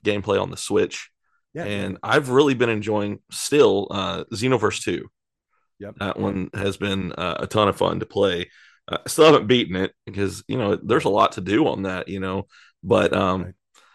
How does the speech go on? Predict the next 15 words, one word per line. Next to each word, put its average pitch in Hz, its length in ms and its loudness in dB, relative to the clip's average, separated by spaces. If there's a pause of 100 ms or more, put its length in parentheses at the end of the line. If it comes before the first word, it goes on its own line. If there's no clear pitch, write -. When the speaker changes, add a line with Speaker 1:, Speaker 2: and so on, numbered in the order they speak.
(440)
Speaker 1:
uh, 95 140 6
you 139 180 4
were 180 120 10
involved 107 380 4
with 104 140 -2
that 101 200 0
one 98 140 -2
as 95 120 -8
well, 113 240 0
weren't 95 180 -10
you? 123 120 -10 (540)
Speaker 2:
Yeah, 113 220 0
Xenoverse. 123 800 -4
I 110 60 -12
think, - 400 -10